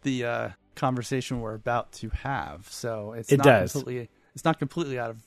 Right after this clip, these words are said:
Speaker 1: context.
Speaker 2: It's not arbitrary. We're not just randomly throwing <laughs> re-
Speaker 1: Yeah.
Speaker 2: movie references at you to try to be clever. We are really trying to push the episode's, uh,
Speaker 1: <laughs>
Speaker 2: premise, at least to an extent. Here we are. We're talking episode two of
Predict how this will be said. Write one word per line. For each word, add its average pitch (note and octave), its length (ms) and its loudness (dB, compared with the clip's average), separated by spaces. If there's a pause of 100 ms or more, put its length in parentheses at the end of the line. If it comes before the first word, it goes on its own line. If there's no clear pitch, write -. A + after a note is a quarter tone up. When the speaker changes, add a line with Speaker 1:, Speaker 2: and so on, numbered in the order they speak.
Speaker 1:
context. - 640 -10 (480)
Speaker 2:
It's A#2+ 220 0
not C#3+ 240 8
arbitrary. A#2 500 4
We're G2+ 140 2
not A2+ 180 2
just G#2 160 -4
randomly G#2+ 440 2
throwing A2+ 440 4
<laughs> - 100 -16 (240)
re- C3 100 6 (120)
Speaker 1:
Yeah. C#3 60 0
Speaker 2:
movie C3+ 300 8
references B2 520 4
at A2+ 240 2
you G2 260 0 (280)
to C3 80 -4
try C3 160 8
to G#2+ 60 2
be G2 100 2
clever. G2+ 380 4
We G2 160 0
are G2 180 2
really G2+ 180 0
trying G2 280 -4
to A2+ 60 0
push - 280 -2
the G2 160 -2
episode's, F#2+ 640 -2
uh, G2 320 -2
Speaker 1:
<laughs> - 540 -12
Speaker 2:
premise, B2 640 6
at A#2+ 100 -2
least A#2 220 0
to A#2+ 100 4
an G2+ 100 0
extent. F2+ 440 -6 (200)
Here D#3+ 140 8
we D3+ 140 8
are. C3+ 380 8 (200)
We're A2+ 80 0
talking A2+ 540 2 (320)
episode A#2+ 640 2
two A2+ 340 4
of F#2+ 240 -6